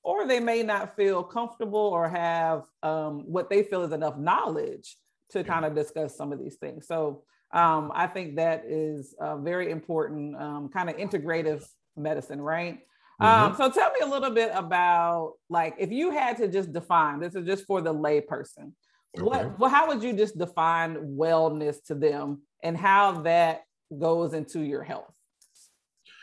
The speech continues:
Speaker 2: I mean, wellness is like, it's, it's a fairly general term, honestly, but I
Speaker 1: Mm-hmm.
Speaker 2: think in, in the gist of wellness is just more so ensuring that you're, you're focusing on all the aspects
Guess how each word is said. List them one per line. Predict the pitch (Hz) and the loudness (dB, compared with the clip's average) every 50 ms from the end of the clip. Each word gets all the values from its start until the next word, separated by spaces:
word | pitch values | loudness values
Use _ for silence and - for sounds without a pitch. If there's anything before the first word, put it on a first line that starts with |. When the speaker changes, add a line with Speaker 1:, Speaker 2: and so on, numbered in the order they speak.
| - - - - - - - - - - - | -20 -20 -20 -20 -20 -20 -20 -20 -20 -8 -2
Speaker 2:
I | 147 | 2
mean, | 160 170 156 | 4 4 4
wellness | 151 170 208 254 269 226 - - | 4 4 4 4 4 2 0 0
is | 135 | 2
like, | 123 131 123 110 - - | 2 2 2 2 0 -2
it's, | 123 113 - | -2 0 0
it's | 139 131 143 | 0 0 0
a | 139 | 0
fairly | - - 214 262 226 127 | 0 0 2 4 4 4
general | - 80 98 107 113 113 110 101 | 4 4 2 4 4 4 2 2
term, | - - - 104 101 101 107 107 95 | -2 -4 -4 -2 0 0 0 -2 -2
honestly, | 95 101 104 110 - 170 165 123 113 | -2 -2 -2 -2 -2 -2 -2 -2 -2
but | 98 107 107 | 0 0 0
I | 107 | 0
Speaker 1:
Mm-hmm. | 113 127 - | -2 -4 -4
Speaker 2:
think | 185 175 156 - | -4 -6 -6 -6
in, | - 107 107 104 101 98 - | -6 -4 -4 -4 -4 -4 -4
in | 104 101 98 92 - | -2 -2 -2 -2 -4
the | - 98 | -6 -6
gist | 82 - 113 123 131 131 - - | -4 -2 0 0 0 -2 -4 -6
of | 101 87 82 82 | -6 -6 -6 -8
wellness | 82 92 92 90 92 98 92 90 - 85 85 85 | -8 -8 -6 -6 -6 -6 -6 -6 -6 -8 -8 -8
is | 85 - - - - - | -10 -12 -16 -18 -14 -12
just | 117 117 - - | -10 -10 -6 -4
more | 143 143 135 | -4 -2 -2
so | 135 - - 123 117 113 110 107 110 113 - _ _ _ _ _ _ _ | -4 -4 -4 -2 0 0 0 -2 -4 -10 -16 _ _ _ _ _ _ _
ensuring | - 90 85 - - - 107 107 107 110 110 110 104 | -12 -12 -10 -8 -6 -4 -2 0 0 0 0 0 0
that | 92 90 87 | -2 -4 -4
you're, | 87 92 92 95 92 90 - 71 | -4 -4 -4 -4 -4 -6 -8 -10
you're | 80 92 92 92 90 87 82 82 82 - - _ _ _ - - - _ _ _ _ | -10 -8 -8 -6 -6 -8 -8 -10 -12 -14 -18 _ _ _ -20 -20 -20 _ _ _ _
focusing | - 123 131 127 123 120 - - 117 113 | -4 -4 -2 -2 -4 -6 -6 -4 -4 -4
on | 101 98 98 90 - - | -2 -2 -4 -6 -6 -8
all | - 92 92 98 107 110 110 | -8 -6 -4 -4 -2 -2 -4
the | 98 98 - | -4 -6 -6
aspects | - 92 98 98 - - - 104 101 - - - - | -6 -4 -6 -6 -6 -8 -6 -6 -6 -6 -8 -14 -20